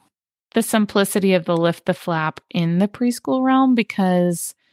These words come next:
we can work on really great location phrases. So it would be something like, we were, we're looking for the pumpkins, and there's ten on every page. So that's also really helpful.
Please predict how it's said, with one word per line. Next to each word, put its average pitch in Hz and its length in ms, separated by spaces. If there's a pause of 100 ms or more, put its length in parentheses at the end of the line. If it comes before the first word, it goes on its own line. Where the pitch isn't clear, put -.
(340)
we 196 460
can 180 640
work 175 380
on 180 180
really 170 260
great 165 460
location 160 720
phrases. - 640 (360)
So 175 800
it 185 120
would 175 240
be 160 380 (160)
something 165 480
like, 151 380 (280)
we 180 200
were, 170 240
we're 180 160
looking 180 320
for - 100
the 175 100
pumpkins, 160 460
and 175 100
there's 170 180 (100)
ten 160 640
on 175 200
every 165 220
page. - 640
So 190 100
that's 175 240
also 165 540 (280)
really 175 180
helpful. 170 500